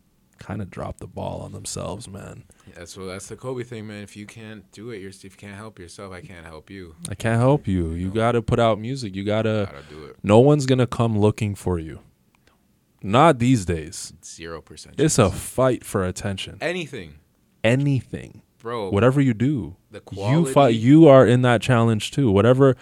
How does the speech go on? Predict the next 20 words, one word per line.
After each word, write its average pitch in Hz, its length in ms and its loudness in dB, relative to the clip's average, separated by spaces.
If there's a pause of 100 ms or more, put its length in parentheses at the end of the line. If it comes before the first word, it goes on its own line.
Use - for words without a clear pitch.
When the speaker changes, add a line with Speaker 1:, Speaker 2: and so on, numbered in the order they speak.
Speaker 2:
Thousand 113 320 -2
Speaker 1:
wh- - 20 -2
Speaker 2:
percent, 98 380 -14
man. 104 160 -10
Speaker 1:
Yeah, 131 220 6
and 113 200 4
you, 123 260 2
I 113 120 0
know 127 220 4
you 131 140 2
can 113 160 -4
feel 135 380 2
it, 107 120 0
that 104 160 2
f-, - 280 -10
that 110 220 -2
fight 131 340 2
to 123 140 -4
get 117 240 2
more. 110 420 0